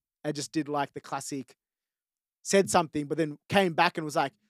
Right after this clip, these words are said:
"And make sure you kick that guy out," <laughs> like, and, like,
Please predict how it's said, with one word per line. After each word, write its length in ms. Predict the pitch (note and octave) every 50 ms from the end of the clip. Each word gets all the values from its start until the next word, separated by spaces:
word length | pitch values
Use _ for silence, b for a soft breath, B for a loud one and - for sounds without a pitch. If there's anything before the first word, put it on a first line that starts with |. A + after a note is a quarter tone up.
| _ _ _ _ _ _
"And 180 | - G3 G3 F#3
make 200 | A#3 C#4 D#4 -
sure 120 | - F4+ E4
you 100 | C#4 A#3
kick 220 | _ - C4+ - _
that 260 | D#3 D3+ A#3 D4 - -
guy 260 | B3+ G#3 D#3+ D3 C#3+
out," 180 | C3+ C3+ C3 C3+ -
<laughs> 480 | - - - F#4+ E4+ - - F#4 D#4+
like, 180 | D4+ B3+ A#3+ A3+
and, 140 | A3 A#3+ B3
like, 200 | A#3 A3+ -